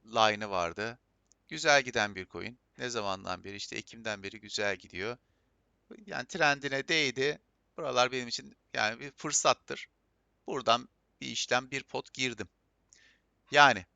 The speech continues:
böyle şeylerin kovalayın. Böyle şeylerin farkına varın. Devamında benzer, eee,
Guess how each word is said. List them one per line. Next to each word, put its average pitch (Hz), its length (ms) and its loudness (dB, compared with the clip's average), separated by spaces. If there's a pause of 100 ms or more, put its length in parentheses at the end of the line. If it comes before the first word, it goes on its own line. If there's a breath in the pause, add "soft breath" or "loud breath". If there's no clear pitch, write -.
(120)
böyle 156 240 2
şeylerin 139 400 -2
kovalayın. 143 580 2 (300)
Böyle 131 220 -2
şeylerin 127 360 -4
farkına 117 540 2
varın. 92 280 -8 (500)
Devamında 135 680 -4 (380)
benzer, 131 540 2 (1200)
eee, 104 400 -6